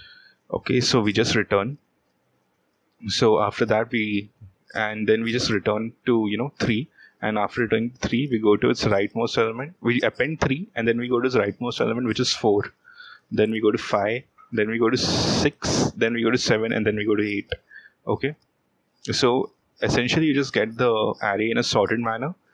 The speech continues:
So two, three, four, five, six, seven, and eight. And similarly for,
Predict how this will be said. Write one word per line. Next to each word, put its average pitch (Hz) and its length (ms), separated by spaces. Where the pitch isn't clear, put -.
So - 160
two, 117 240
three, 120 240
four, 113 280
five, 104 320
six, 117 220
seven, 104 240
and 107 80
eight. 107 260
And 104 240
similarly 110 460
for, 123 460